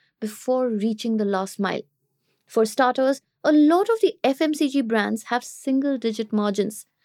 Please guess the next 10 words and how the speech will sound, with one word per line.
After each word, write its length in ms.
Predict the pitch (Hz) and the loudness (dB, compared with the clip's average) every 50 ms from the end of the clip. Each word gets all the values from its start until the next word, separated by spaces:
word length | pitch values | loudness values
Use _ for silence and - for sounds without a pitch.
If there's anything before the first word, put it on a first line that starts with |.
| _ _ _ _ | _ _ _ _
So 360 | - - - 285 269 269 - _ _ _ _ _ - | -6 0 0 2 2 0 -4 _ _ _ _ _ -2
getting 280 | 220 269 269 277 269 277 | 0 0 2 2 2 0
a 80 | 269 - _ - | -2 -4 _ -6
twenty 300 | - 294 311 330 381 427 | -2 -2 0 0 0 0
percent 380 | - 381 - - 349 320 285 | 0 -2 0 0 0 0 2
margin 520 | 247 226 226 254 294 294 285 285 285 285 - _ _ _ _ _ | 2 2 2 2 0 0 0 -2 -2 -2 -4 _ _ _ _ _
is 220 | 302 277 - - - _ _ - | -4 -4 -4 -8 -18 _ _ -14
quite 380 | - 262 269 269 294 269 254 | -4 -2 -2 0 -2 -2 -4
the 60 | - 262 | -6 -6
task. 420 | - 240 226 220 214 - - - | -4 -4 -4 -6 -6 -8 -14 -18